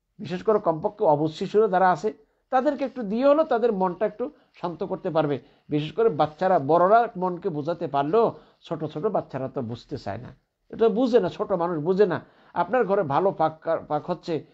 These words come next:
এই সুঘ্রাণ পেলে তার মনের মধ্যে খাওয়ার আগ্রহটা তীব্র হয়ে যাবে। সে খেতে না পারলে মা বাবার সাথে, মানে, দুর্ব্যবহার করবে, রাগ করবে, কান্নাকাটি করে, মান অভিমান করবে।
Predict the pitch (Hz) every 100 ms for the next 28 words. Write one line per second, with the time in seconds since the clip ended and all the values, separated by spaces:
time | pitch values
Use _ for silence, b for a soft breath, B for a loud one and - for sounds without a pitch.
0 | b - - - 190 175 160 170 151 120
1 | b b - 165 185 165 156 185 185 151
2 | - 135 139 147 131 - 127 120 123 143
3 | 135 - 131 117 170 127 123 120 117 107
4 | b b - 208 208 156 190 160 139 139
5 | 127 120 127 135 127 131 139 123 - -
6 | 113 113 - - - 80 - 80 120 123
7 | 123 131 123 127 117 120 113 110 127 117
8 | - 120 127 117 127 123 123 120 123 120
9 | 127 123 135 143 131 120 135